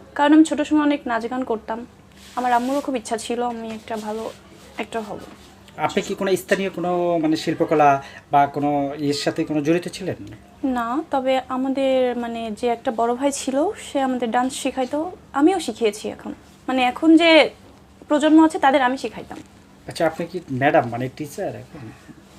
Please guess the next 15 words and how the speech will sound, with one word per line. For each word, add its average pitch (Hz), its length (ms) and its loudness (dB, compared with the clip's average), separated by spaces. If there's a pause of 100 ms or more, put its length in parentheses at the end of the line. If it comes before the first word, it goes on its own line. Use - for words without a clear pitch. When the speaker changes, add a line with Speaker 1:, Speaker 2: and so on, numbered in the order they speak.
(300)
Speaker 1:
ছিলাম, - 340 -4 (840)
এখনো 262 280 -2
আছি। 214 240 -6 (260)
Speaker 2:
এখনো 175 360 6
আছেন? 196 340 2 (120)
Speaker 1:
হ্যাঁ। - 640 0
Speaker 2:
আচ্ছা, 156 240 2 (360)
মানে 156 160 0
অল্পতে 180 400 -2
অনেক 165 180 0
কিছু - 240 -12
পেয়ে 175 180 0
গেছেন 147 220 -4
মনে 131 160 -4
হয়। 151 140 -2